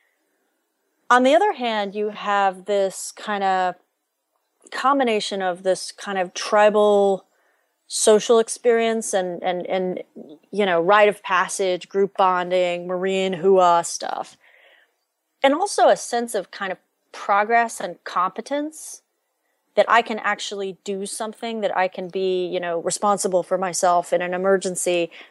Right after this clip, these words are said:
this whole mystique of the unknown and the unknowable.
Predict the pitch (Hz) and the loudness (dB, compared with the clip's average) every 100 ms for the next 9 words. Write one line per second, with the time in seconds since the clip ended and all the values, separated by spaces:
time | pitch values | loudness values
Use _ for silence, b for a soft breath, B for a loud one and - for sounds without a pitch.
0 | B 208 - 240 220 208 190 185 - - | B 2 4 6 8 6 2 -2 -6 -4
1 | 208 - 190 180 185 185 190 190 185 185 | -4 -2 -2 -2 -2 -2 -2 0 0 2
2 | 185 185 175 170 180 180 175 170 170 - | 0 -2 -2 -2 -2 -2 0 4 4 2
3 | 92 - | -2 -6